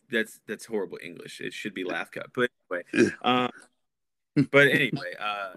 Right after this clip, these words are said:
Speaker 1: yeah. So, so I feel like I, as, as cool as that would be, I couldn't do that. You know, I just, I wouldn't wanna, you know. Um, and I'm sure she wouldn't care. She's super supportive of everything everybody does. But, uh,
Speaker 2: Uh, she's one of my big, she's one of my biggest proponents. I mean, early on,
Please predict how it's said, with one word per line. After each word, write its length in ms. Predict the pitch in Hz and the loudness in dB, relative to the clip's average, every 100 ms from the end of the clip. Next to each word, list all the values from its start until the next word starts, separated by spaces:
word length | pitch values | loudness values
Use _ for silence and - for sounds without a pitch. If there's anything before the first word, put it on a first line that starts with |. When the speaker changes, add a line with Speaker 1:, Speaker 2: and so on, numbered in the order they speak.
| - | -2
Speaker 1:
yeah. 300 | 120 127 - | 0 0 -2
So, 460 | - 135 131 123 113 | -2 0 0 -2 -6
so 320 | - 131 127 - | -10 -6 -6 -2
I 120 | 135 | -2
feel 140 | 139 190 | 0 0
like 200 | 175 - _ - | -2 -4 _ -20
I, 60 | - - | -18 -4
as, 240 | 143 143 | -4 -4
as 240 | - 131 - | -6 -10 -10
cool 340 | - 160 175 | -10 -4 -4
as 80 | 160 | -2
that 140 | 147 135 | -4 -4
would 140 | 117 | -6
be, 240 | 123 147 | -8 -8
I 80 | 107 | -6
couldn't 300 | - 131 107 | -6 -8 -8
do 120 | 101 107 | -8 -2
that. 260 | 120 131 _ - | -2 -2 _ -18
You 80 | 135 | -10
know, 140 | 139 | -6
I 180 | 135 117 | -4 -6
just, 240 | 113 - _ _ | -8 -16 _ _
I 40 | 107 | -20
wouldn't 260 | 104 95 | -18 -18
wanna, 220 | 98 92 92 _ 98 | -18 -18 -20 _ -18
you 120 | 98 | -16
know. 140 | 92 - _ _ _ _ _ 50 - _ 87 | -16 -20 _ _ _ _ _ -18 -18 _ -12
Um, 200 | 85 87 - | -12 -14 -4
and 140 | 110 | 0
I'm 80 | 107 | 0
sure 220 | - 85 | -2 -14
she 160 | - 82 | -16 -18
wouldn't 260 | 80 - - | -18 -18 -14
care. 180 | - | -12
She's 200 | - - | -14 -18
super 260 | - - - | -18 -18 -18
supportive 440 | - - 87 87 - | -20 -16 -12 -12 -14
of 60 | - _ | -20 _
everything 440 | 101 92 - 92 92 | -4 -4 -6 -10 -10
everybody 340 | 92 92 90 | -8 -8 -6
does. 400 | 95 98 95 - | -2 -2 -4 -10
But, 240 | - 95 95 | -4 0 2
uh, 40 | |
Speaker 2:
Uh, 180 | 92 87 | 4 4
she's 340 | - 104 87 78 | 4 2 0 0
one 160 | 82 | 2
of 80 | 76 | 4
my 120 | 76 | 2
big, 240 | 73 78 73 | 2 0 0
she's 220 | - 92 | 2 4
one 140 | 90 | 4
of 80 | 78 | 4
my 80 | 76 | 2
biggest 320 | 76 78 76 | 2 -2 -2
proponents. 580 | 80 73 78 76 76 67 | -4 0 2 2 0 -4
I 80 | 80 | -4
mean, 140 | 80 80 | -2 4
early 340 | 95 90 87 | 6 6 2
on, 420 | 80 80 78 76 | 0 0 -2 -6